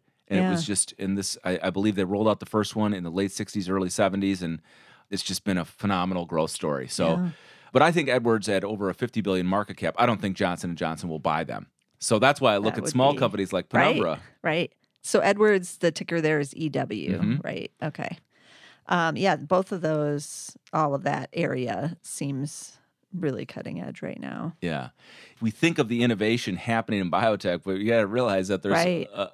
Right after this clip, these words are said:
Speaker 1: there, just like, uh, uh, Edwards in, in the fifties and sixties, you know, i-, innovation, you know, people who invent, they sit around and they think of ideas and they're like, "We've gotta be able to do that better for the human body in some way," or, you know, in supplements. So,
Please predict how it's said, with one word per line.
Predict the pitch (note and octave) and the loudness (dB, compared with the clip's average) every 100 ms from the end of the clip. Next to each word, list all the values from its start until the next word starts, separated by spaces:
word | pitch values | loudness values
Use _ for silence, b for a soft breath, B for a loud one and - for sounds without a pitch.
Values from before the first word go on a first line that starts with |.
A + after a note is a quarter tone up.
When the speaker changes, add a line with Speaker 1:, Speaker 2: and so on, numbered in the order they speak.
| - | -6
Speaker 1:
there, | A2+ G#2+ - B B - | -2 -2 -2 B B -4
just | C3+ C3+ | -2 2
like, | B2 A2 - | 2 2 -2
uh, | - F#2+ F#2 F#2 _ b b b b - | -2 0 -2 -6 _ b b b b -8
uh, | F2+ - | -4 0
Edwards | B2+ B2 A2 G#2+ | 2 2 2 0
in, | G#2 F#2+ F#2 - | 0 0 -2 -6
in | F#2+ G2 | -6 -4
the | |
fifties | - A#2+ A2 | -4 -4 -2
and | G#2+ | -2
sixties, | - D3 - G2 G2 F#2+ _ _ - | -2 -4 0 -2 -2 -6 _ _ -8
you | G2+ | -6
know, | F2+ F#2 - _ _ _ _ - | -4 -6 -10 _ _ _ _ -18
i-, | - C#3 | -6 0
innovation, | D3+ G#2 A2 C3+ - F2 C#2 - - | 2 2 0 0 0 -2 -6 -10 -6
you | F#2+ | -2
know, | F#2+ | -2
people | - C#3 D3 | -2 -2 2
who | C#3 A#2 | 2 2
invent, | F#2+ G2 G2 F2 - - - | 0 -2 -2 -4 -10 -18 -8
they | F2 | -6
sit | - C#3 | -4 -4
around | C#3 B2 A2 | -2 -2 -2
and | F2+ | -4
they | |
think | - - D#3 | -6 -6 -4
of | C3 | -2
ideas | G#2+ G2+ G#2+ G#2 F#2 | -2 -2 -2 -2 -2
and | F#2+ | -4
they're | |
like, | F2+ F2+ b b b b | -4 -4 b b b b
"We've | A#2+ D#3+ G3+ | -2 -2 0
gotta | D#3 B2+ | 0 2
be | A#2 | 0
able | G#2 | 0
to | G2 | -2
do | G#2+ G#2 | -4 -2
that | F#2 - | -2 -2
better | F2+ E2+ D2 | -2 -2 -4
for | - | -8
the | E2 | -8
human | G#2 F#2+ | -4 -4
body | E2+ E2 E2 D2+ - | -2 -2 -2 -4 -8
in | F2 | -6
some | B2 C3 | -2 0
way," | A2 B1 A1+ - _ _ _ | -2 -4 -8 -12 _ _ _
or, | - | -10
you | F2 | -8
know, | C#2+ | -6
in | D#2+ F2 | -6 0
supplements. | A#2 - F2+ D2+ | 0 0 -4 -4
So, | - F#2+ | 2 2